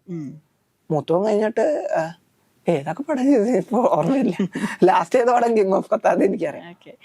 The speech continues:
Speaker 1: പിന്നെ കൊങ്ങിണി ആണ് എന്ന് കേട്ടിട്ടുണ്ട്.
Speaker 2: ഉം.
Speaker 1: അപ്പൊ, ആ, നിങ്ങള്, ആ, ഗോവിന്ദ് ജനിച്ചതും വളർന്നൊക്കെ മട്ടാഞ്ചേരിയാണോ?
Speaker 2: അതെ.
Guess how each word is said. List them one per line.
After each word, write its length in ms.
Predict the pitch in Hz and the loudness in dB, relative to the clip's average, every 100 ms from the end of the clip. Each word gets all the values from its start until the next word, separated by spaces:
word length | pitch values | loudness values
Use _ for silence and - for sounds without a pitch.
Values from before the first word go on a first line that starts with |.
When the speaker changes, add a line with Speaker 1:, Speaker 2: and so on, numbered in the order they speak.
| - - _ 165 | -20 -20 _ -6
Speaker 1:
പിന്നെ 720 | 175 180 165 143 131 82 - - _ _ _ - | -2 -2 -2 -4 -4 -4 -8 -20 _ _ _ 0
കൊങ്ങിണി 680 | 233 226 233 247 254 254 - _ _ _ - | 0 2 0 2 2 0 -4 _ _ _ -2
ആണ് 280 | 208 208 202 | 0 0 0
എന്ന് 220 | 202 202 | 0 0
കേട്ടിട്ടുണ്ട്. 600 | 196 185 196 185 160 147 | 0 -2 -4 -4 -2 0
Speaker 2:
ഉം. 200 | 185 156 185 | 0 0 -4
Speaker 1:
അപ്പൊ, 320 | 185 196 214 - - | 0 0 -2 -6 -4
ആ, 240 | 185 180 | -2 0
നിങ്ങള്, 600 | 180 180 196 202 214 233 | -2 -4 -2 -2 -2 -2
ആ, 220 | 180 190 | 0 0
ഗോവിന്ദ് 460 | 190 196 208 233 247 | 0 2 2 0 0
ജനിച്ചതും 540 | 269 254 220 226 226 | 0 -2 -2 -2 0
വളർന്നൊക്കെ 480 | 226 208 196 196 - | 0 0 0 -2 -2
മട്ടാഞ്ചേരിയാണോ? 880 | 196 190 190 185 180 180 170 160 151 | -4 -4 -6 -2 -2 0 0 -2 -2
Speaker 2:
അതെ. 220 | 170 151 | -2 -2